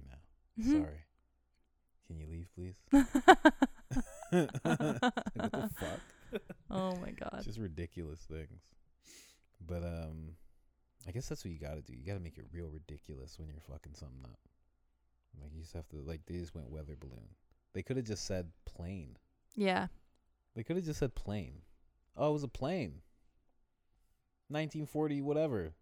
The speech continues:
Speaker 1: People wouldn't question. They'd be like, "Oh, yeah, those goddamn planes don't even work properly."
Speaker 2: Especially if it was, like,
Speaker 1: <laughs>
Speaker 2: the Air Force, too. Like, they coulda said, "Oh, yeah, like, we lost that jet. It kinda,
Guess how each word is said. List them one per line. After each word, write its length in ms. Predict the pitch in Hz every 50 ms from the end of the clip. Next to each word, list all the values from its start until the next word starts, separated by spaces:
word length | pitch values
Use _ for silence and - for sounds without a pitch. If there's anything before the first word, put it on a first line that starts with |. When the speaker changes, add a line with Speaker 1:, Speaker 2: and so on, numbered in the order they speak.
| _ _ _ -
Speaker 1:
People 240 | - 143 143 135 117
wouldn't 200 | 110 98 95 -
question. 420 | - 95 90 87 - - 113 117
They'd 140 | 110 104 92
be 80 | 110 107
like, 120 | 107 104
"Oh, 320 | 85 127 131 113 98 87 87
yeah, 240 | 90 95 92 90 85
those 220 | 92 107 107 92
goddamn 520 | 82 - 95 98 98 82 95 92 90 87
planes 400 | 80 - - 95 95 95 92 85
don't 180 | 80 92 92 90
even 200 | 87 80 78 78
work 220 | 92 117 117 - -
properly." 420 | 92 80 71 71 - 69 - - - - _ -
Speaker 2:
Especially 420 | 247 233 - - 294 - - 370
if 80 | 349 -
it 80 | 320 302
was, 160 | 254 214 -
like, 280 | 220 196 185 - - - - - - -
Speaker 1:
<laughs> 220 | - - - 196
Speaker 2:
the 180 | - 208 196 -
Air 220 | 180 180 180 208
Force, 440 | 208 - - 175 165 165 170 - -
too. 340 | - - 208 220 226 202 175
Like, 160 | 170 170 170 -
they 80 | 190
coulda 180 | 185 202 196 196
said, 160 | 208 202 -
"Oh, 180 | - 240 240 233
yeah, 260 | 233 233 226 226 226
like, 200 | 220 202 180 170
we 80 | 175 190
lost 300 | 190 196 190 196 190 -
that 200 | 196 185 180 170
jet. 240 | - 185 180 180 180
It 80 | 190 -
kinda, 380 | - 180 170 175 170 170 165